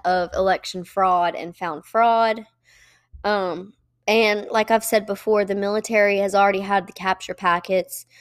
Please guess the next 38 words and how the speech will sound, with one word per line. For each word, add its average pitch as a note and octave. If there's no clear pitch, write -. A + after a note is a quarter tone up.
We A3
needed G#3+
the F#3
ballots A3
to G3+
be G#3+
looked G3
back F#3
through F#3+
because F#3
those G3+
are F#3+
completely F#3+
different, A3+
'cause G3+
those F#3+
are F3
physical B3+
ballots. F3
And B3
if B3
you B3+
go B3+
back A#3+
and A#3
watch G#3
Mike G3+
Lindell's F#3+
Cyber F#3
Symposium, A#3+
you B3
can A#3
see B3+
all C#4+
the D4
different B3
ways G#3+
that -